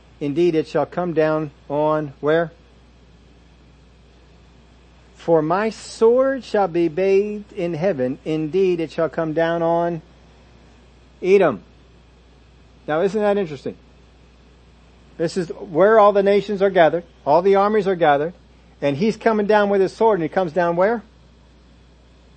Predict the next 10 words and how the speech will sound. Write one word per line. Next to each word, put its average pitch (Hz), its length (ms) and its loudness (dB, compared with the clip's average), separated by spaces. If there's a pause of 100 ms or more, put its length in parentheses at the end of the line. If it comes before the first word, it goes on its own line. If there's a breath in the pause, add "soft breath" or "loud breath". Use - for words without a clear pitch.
(920)
On 131 100 -2
Edom. 190 260 4 (840)
Now, 151 280 0 (920)
that 175 320 0
is 185 160 -2
not 196 200 -4
the 190 60 -6
Mount 185 180 -2
of 180 60 2
Olives. 175 380 0